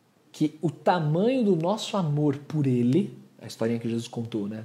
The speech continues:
demonstra isso. O tamanho do nosso amor por ele é diretamente proporcional à consciência do tamanho dos nossos próprios pecados.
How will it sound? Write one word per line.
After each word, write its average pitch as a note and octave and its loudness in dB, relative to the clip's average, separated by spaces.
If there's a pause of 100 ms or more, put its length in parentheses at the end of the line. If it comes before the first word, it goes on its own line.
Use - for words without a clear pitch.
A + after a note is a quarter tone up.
demonstra A2+ -8
isso. - -14 (380)
O C3+ -2
tamanho D#3+ 2
do A#3+ 2
nosso G3 2
amor C#3+ -2
por C3 -6
ele C#3 0 (880)
é E3 2 (300)
diretamente F3+ 4
proporcional F3+ -2 (2250)
à F#3 4
consciência F3+ 0
do D3+ -4
tamanho D#3 -4
dos D3 -2
nossos D#3 -6
próprios E3 -4
pecados. A2+ -6